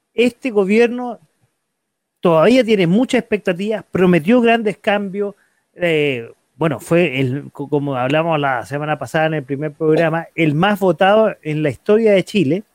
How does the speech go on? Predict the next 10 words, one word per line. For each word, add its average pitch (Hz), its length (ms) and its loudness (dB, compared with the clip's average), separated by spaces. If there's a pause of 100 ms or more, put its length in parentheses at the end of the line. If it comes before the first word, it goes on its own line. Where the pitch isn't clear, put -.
(720)
Eh, 120 1000 -2 (240)
la 127 120 -2
gente - 260 2
<coughs> 123 200 2
salió 156 760 4 (500)
a, 127 200 -2 (120)
a 135 40 2
las 131 180 0
urnas 185 520 2
en, 131 540 -8